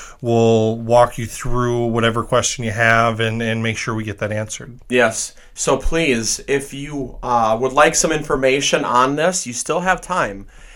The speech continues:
Speaker 2: There's two ways to do it. You can either go to our website, W W W dot R C C B I dot com,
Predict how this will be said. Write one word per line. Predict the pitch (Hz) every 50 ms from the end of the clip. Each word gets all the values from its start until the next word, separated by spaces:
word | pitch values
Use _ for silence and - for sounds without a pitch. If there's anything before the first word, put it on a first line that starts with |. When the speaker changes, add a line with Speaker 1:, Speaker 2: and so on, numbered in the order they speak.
| - - - - -
Speaker 2:
There's | 131 131 131
two | - - 208 202
ways | 196 175 170 160 -
to | -
do | 131 120 180 180 156
it. | 143 139 -
You | 135 139
can | 143 143
either | 151 147 147 131
go | - - 135 147 165
to | 165 - 151
our | 139 139
website, | 123 131 135 151 147 - - 131 135 135 131 -
W | 135 127 135 147 143
W | 131 143 131 131 139 131
W | 123 131 120 117 120 123 127 139 156 170
dot | 156 - 139 123 113 110 - -
R | - 123 131 139 147
C | 143 - - - 156
C | 135 - - 139 135 127 123
B | 117 110 - - 135 - 190
I | 185 147 131 127 131 127
dot | 127 - 131 120 107 - -
com, | - 135 120 110 110 117 139 175 190 185